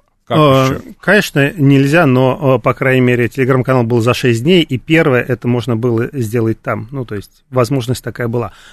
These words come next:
Speaker 2: Вторая возможность, он же в школу не телепортировался, он к школе шел с, э, дробовиком в руке, и его видели люди. Ну, по крайней мере, мужчины и женщины ему попались на пути. А,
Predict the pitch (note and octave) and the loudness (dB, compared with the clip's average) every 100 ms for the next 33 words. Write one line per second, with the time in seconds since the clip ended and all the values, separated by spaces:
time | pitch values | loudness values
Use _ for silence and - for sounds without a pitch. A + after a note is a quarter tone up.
0 | _ _ C#3+ D#3+ F3 D#3+ D3 D#3+ C3+ D3 | _ _ 0 2 2 2 2 0 0 -4
1 | - _ _ _ _ C#3+ C#3 A#2+ C3 B2+ | -6 _ _ _ _ 2 2 4 2 2
2 | C#3+ B2 - C#3+ C3 B2 A#2 B2+ - B2+ | 0 -6 -4 0 2 2 0 -4 -4 -4
3 | - D3+ B2 - B2+ A2 - - B2+ A2 | -2 -2 -2 -2 -4 -4 -10 -4 -2 -2
4 | D3+ A#2+ G#2 _ _ _ _ _ _ _ | -2 -2 -4 _ _ _ _ _ _ _
5 | _ - - B2 A#2+ A#2 A#2 B2 B2 B2 | _ -12 -2 0 2 2 0 0 0 2
6 | B2+ A#2+ E3 C3 B2+ - G#2+ - _ _ | 0 2 0 2 0 -2 -10 -14 _ _
7 | _ _ _ C3+ A#2+ A#2+ D#3+ C3 C3 B2+ | _ _ _ -2 0 2 2 2 0 2
8 | B2 A#2 G#2+ F#2+ F2+ - C#3 A2 A#2+ B2+ | 2 0 -4 -6 -14 -8 -6 -4 -4 0
9 | A#2 A#2 G#2+ A2 A2+ D#3+ B2+ A2+ C#3 - | 0 2 0 -2 -2 -2 0 0 -2 -4
10 | G#2+ A2 G#2 A2+ - A2+ A2+ - G#2 - | -6 -4 -4 -6 -6 -8 -8 -10 -14 -20
11 | _ _ _ _ - A#2 A2+ A2 - | _ _ _ _ -4 0 2 0 -4